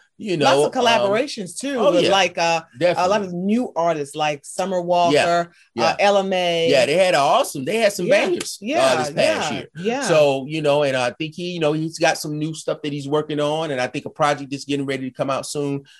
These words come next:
Speaker 1: You know, I
Speaker 2: Yeah.
Speaker 1: think as far as the pandemic is concerned, everybody kind of just threw a monkey wrench in a lot of things where a lot of projects was paused and
Speaker 2: Yeah.
Speaker 1: put on hold
Speaker 2: Well, I
Speaker 1: and
Speaker 2: think,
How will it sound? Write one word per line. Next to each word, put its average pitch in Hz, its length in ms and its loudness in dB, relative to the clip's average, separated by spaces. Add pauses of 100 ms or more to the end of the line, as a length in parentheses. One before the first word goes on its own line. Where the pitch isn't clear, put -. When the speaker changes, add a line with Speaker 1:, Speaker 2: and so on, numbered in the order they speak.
Speaker 1:
You 139 120 0
know, 139 100 2
I 135 120 4
Speaker 2:
Yeah. 156 80 0
Speaker 1:
think 143 280 -4
as 127 160 -8 (540)
far 269 160 6
as 226 80 0
the 165 80 -10
pandemic 165 460 -2
is 143 100 -6
concerned, 143 480 -2
everybody 143 760 0
kind 139 340 -2
of 117 100 -8
just 123 280 -8
threw 143 160 -6
a 127 40 -4
monkey 139 300 -4
wrench 123 240 -8
in 123 100 -6
a 110 60 -4
lot 127 240 -2
of 123 100 -12
things 117 320 -8
where 104 320 -6 (220)
a 98 60 -4
lot 127 200 2
of - 80 -6
projects 123 460 -2
was 95 160 -16
paused 107 640 -2
and 85 180 -8
Speaker 2:
Yeah. 240 420 -2
Speaker 1:
put 143 120 2
on 131 200 0
hold 127 340 0
Speaker 2:
Well, - 80 2
I 247 80 2
Speaker 1:
and - 80 -4
Speaker 2:
think, 403 120 2